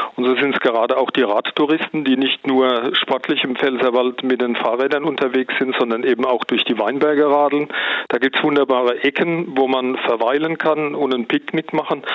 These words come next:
Ähm, es bietet auch die Möglichkeit, Abstand zu halten in den Weinbergen und im Wald beim Wandern und beim Radfahren. Und ich glaub, das sind, ähm, ganz herausragende Aspekte,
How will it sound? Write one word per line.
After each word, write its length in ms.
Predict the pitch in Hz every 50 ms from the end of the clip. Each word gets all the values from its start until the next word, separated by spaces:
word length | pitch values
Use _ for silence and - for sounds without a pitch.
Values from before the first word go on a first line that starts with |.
| - - - - - - - -
Ähm, 440 | - 127 123 123 120 123 127 139 - -
es 200 | 135 143 - -
bietet 380 | - 156 156 156 - 151 - 156
auch 260 | 151 139 139 135 -
die 160 | - 143 135
Möglichkeit, 640 | 131 143 135 131 - 127 117 - - 127 113 110 -
Abstand 460 | - 117 135 - - - 175 170 170
zu 180 | - - 165 156
halten 440 | 156 156 156 160 160 - 165 160 156
in 240 | 156 151 147 160 156
den 180 | 156 151 147
Weinbergen 600 | 143 143 147 147 147 143 147 147 143 139 143 143
und 120 | 143 135 139
im 140 | 139 127
Wald 300 | 127 131 131 131 - -
beim 220 | - 131 127 123 123
Wandern 400 | 127 127 127 123 127 127 123 127
und 200 | 139 131 120 110
beim 180 | 117 113 117
Radfahren. 680 | 117 110 117 117 117 - - 135 123 120 113 113 120 - - - - - - - -
Und 140 | - 131 127
ich 80 | 120 -
glaub, 240 | - 123 120 -
das 120 | - 120 - -
sind, 340 | 131 120 120 120 117 127 147 -
ähm, 340 | 123 117 117 113 110 107 110
ganz 260 | - 123 117 113 110
herausragende 800 | 110 110 110 110 113 113 110 - - - 110 117 113 113 113 117 113
Aspekte, 600 | 117 117 - - - 123 - - - - 160